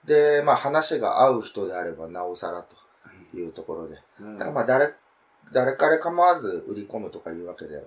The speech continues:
Speaker 1: なくてね。
Speaker 2: はい。
Speaker 1: うん。なんかね、この、まあ最近はないけど、
Speaker 2: はい。
Speaker 1: あの、これ登録したら、
Speaker 2: はい。
Speaker 1: えっと、セールスが来るんですかとか、
Speaker 2: はい。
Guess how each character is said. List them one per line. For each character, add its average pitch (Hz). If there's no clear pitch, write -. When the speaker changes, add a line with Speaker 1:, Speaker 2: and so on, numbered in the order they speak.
Speaker 1:
な 85
く -
て -
ね。 82
Speaker 2:
は -
い。 104
Speaker 1:
う -
ん。 85
な 175
ん 170
か -
ね、 95
こ 107
の、 87
ま 185
あ -
最 208
近 233
は 226
な 214
い -
け 101
ど、 98
Speaker 2:
は 160
い。 -
Speaker 1:
あ 95
の、 82
こ 123
れ 120
登 131
録 131
し -
た 123
ら、 113
Speaker 2:
は 135
い。 -
Speaker 1:
え 71
っ -
と、 62
セ 139
ー 120
ル 131
ス 131
が 120
来 131
る 101
ん 95
で 87
す -
か 85
と -
か、 -
Speaker 2:
は 107
い。 90